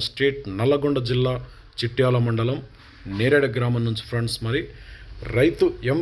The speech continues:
వెంకటరెడ్డి గారి ఫామ్లో పుట్టి పెరిగిన ఈ యొక్క థార్ పార్కర్ ఆవు అయితే అమ్ముతున్నారు. ఫిఫ్త్ మంత్ ప్రెగ్నెంట్ అట, ఫ్రెండ్స్. ఇది సెకండ్ లాక్టేషన్, ఐదు నెలల సుడితో ఉందంట. దీనికి ముఖ్యంగా మాధవ్ అనే మంచి బుల్‌తో అయితే సెమెన్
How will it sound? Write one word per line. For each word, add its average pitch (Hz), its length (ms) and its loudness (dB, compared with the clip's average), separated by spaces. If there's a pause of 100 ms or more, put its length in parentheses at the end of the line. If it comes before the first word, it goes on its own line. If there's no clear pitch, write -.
వెంకటరెడ్డి 139 580 0
గారి 127 180 0 (100)
ఫామ్లో 120 380 0 (400)
పుట్టి 117 320 -2
పెరిగిన 113 320 0
ఈ 127 80 0
యొక్క 113 240 -4 (140)
థార్ 120 260 2
పార్కర్ 120 400 -2
ఆవు 107 140 0
అయితే 104 180 -4
అమ్ముతున్నారు. 110 500 0 (680)
ఫిఫ్త్ 143 340 -2
మంత్ 160 240 2
ప్రెగ్నెంట్ 123 440 2
అట, 107 180 -2
ఫ్రెండ్స్. 139 300 -2
ఇది 113 100 0 (100)
సెకండ్ 131 360 0
లాక్టేషన్, 123 480 -2 (160)
ఐదు 113 180 0
నెలల 110 260 0
సుడితో 123 400 0
ఉందంట. 104 300 -2 (840)
దీనికి 170 380 4 (680)
ముఖ్యంగా 156 440 0 (320)
మాధవ్ 156 480 4
అనే 143 160 0 (480)
మంచి 143 320 -2 (460)
బుల్‌తో 160 400 4 (100)
అయితే 151 240 0 (400)
సెమెన్ 127 320 -2